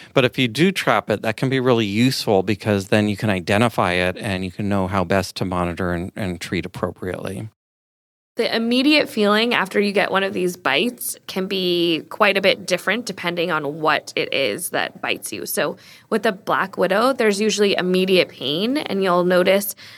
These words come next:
Speaker 2: um, a small puncture wounds and redness and swelling around the area.
Speaker 1: If the pain is mild, you can likely just wash it, apply ice, elevate, and monitor. But if it's severe,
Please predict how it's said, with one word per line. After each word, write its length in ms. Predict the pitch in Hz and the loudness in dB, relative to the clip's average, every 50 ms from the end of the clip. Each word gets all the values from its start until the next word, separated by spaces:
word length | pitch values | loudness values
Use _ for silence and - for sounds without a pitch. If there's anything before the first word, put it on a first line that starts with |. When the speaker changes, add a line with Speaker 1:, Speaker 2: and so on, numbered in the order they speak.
| - - - | -12 -4 -2
Speaker 2:
um, 160 | - 123 120 | 2 4 4
a 100 | 101 - | 4 4
small 320 | - - - 190 185 185 185 | 2 -2 -2 2 2 4 2
puncture 680 | 185 - - - - 160 175 - - - 262 269 285 | 2 -2 -6 -4 -4 -4 -2 -4 -2 0 2 4 4
wounds 460 | 285 302 320 330 339 359 381 381 381 | 6 6 6 6 6 6 4 4 4
and 400 | 370 - 202 196 196 190 190 196 | 2 2 2 2 2 0 2 2
redness 460 | 180 170 160 170 185 175 165 - - | 2 2 2 2 0 -2 -2 -2 -2
and 120 | 165 170 170 | -4 -4 -4
swelling 400 | - - - 95 92 - 117 - | -4 -2 -2 0 0 0 0 -2
around 300 | 156 156 160 - 147 160 | 0 0 0 0 0 -2
the 160 | 170 - - | -4 -4 -4
area. 540 | - 139 92 - - 50 50 - - - - - _ _ _ _ _ _ - | -4 -2 -2 -2 -2 -2 -2 -4 -4 -6 -8 -14 _ _ _ _ _ _ 0
Speaker 1:
If 260 | 143 143 123 - - | 2 2 2 2 -2
the 100 | - - | -6 -6
pain 300 | - - 135 147 170 180 | -2 2 2 2 4 2
is 180 | 180 160 120 113 | 2 0 0 2
mild, 560 | 110 107 113 127 131 117 101 90 90 92 101 | 2 4 4 6 4 4 4 2 2 0 -2
you 120 | 110 101 | -4 -6
can 240 | - - 123 113 110 | -4 -2 -2 0 2
likely 260 | 110 113 110 - 123 | 0 0 0 0 0
just 300 | 101 - 113 101 - - | 0 2 0 0 -2 -2
wash 320 | 98 87 92 92 90 - - | 0 2 2 2 2 2 0
it, 180 | 107 98 - | 0 0 -2
apply 300 | 95 - - 107 104 104 | -4 -2 2 2 2 2
ice, 440 | - - - 87 87 87 85 - - - | 2 -2 -4 -4 -4 -6 -6 -8 -8 -6
elevate, 400 | - 98 87 92 90 98 92 90 | -4 -4 -2 -2 -2 -2 -2 -2
and 180 | 87 87 87 87 | -2 -4 -4 -2
monitor. 540 | 90 92 98 95 95 87 - - - - - _ _ _ - - _ _ _ | 0 0 0 0 -2 -2 -4 -4 -6 -8 -10 _ _ _ -20 -20 _ _ _
But 140 | - 117 104 | 0 2 2
if 100 | 101 90 | 2 2
it's 140 | 107 - - | -2 -6 -6
severe, 800 | - - 117 98 104 135 180 202 156 104 90 - 107 117 117 | -4 -2 -2 -2 2 4 4 6 6 4 2 0 -4 -8 -10